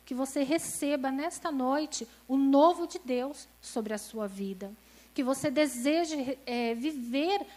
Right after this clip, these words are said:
o novo de Deus. E pra nós vivermos o novo de Deus, muitas vezes nós temos que sair do nosso comodismo.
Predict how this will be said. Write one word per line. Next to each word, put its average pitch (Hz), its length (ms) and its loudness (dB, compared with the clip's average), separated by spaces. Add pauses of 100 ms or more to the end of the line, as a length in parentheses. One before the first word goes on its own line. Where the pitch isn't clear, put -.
(200)
o 285 100 0
novo 254 400 2
de 220 100 -10
Deus. 196 540 -4 (400)
E 262 80 -4
pra 311 260 2
nós 349 220 4
vivermos 294 420 0
o 269 60 -4
novo 254 280 -4
de 220 140 -14
Deus, 247 560 -2 (360)
muitas 262 260 -4
vezes 277 100 -4
nós 277 160 -2
temos 285 240 -2
que - 140 -8
sair 294 560 -2
do 277 120 -2
nosso 277 380 -2
comodismo. 269 880 -4